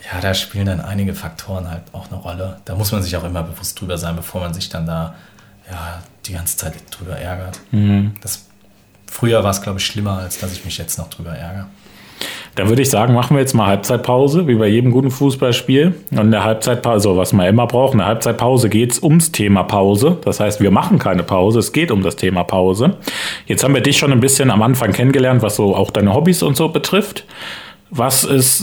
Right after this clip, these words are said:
Speaker 2: sonst so, wie, wie kommst du runter, wie schaltest du ab?
Speaker 1: Ähm, ja, tatsächlich, äh, ist immer so phasenweise bei mir. Mal komm ich da besser runter, mal damit. Ähm,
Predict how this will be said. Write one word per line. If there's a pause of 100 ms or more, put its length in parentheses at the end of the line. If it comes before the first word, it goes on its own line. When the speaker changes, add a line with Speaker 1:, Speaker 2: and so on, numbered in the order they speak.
(120)
Speaker 2:
sonst
so,
wie,
wie
kommst
du
runter,
wie
schaltest
du
ab? (920)
Speaker 1:
Ähm, (500)
ja, (160)
tatsächlich, (800)
äh,
ist
immer
so
phasenweise
bei
mir.
Mal (1300)
komm
ich
da
besser
runter,
mal
damit. (800)
Ähm,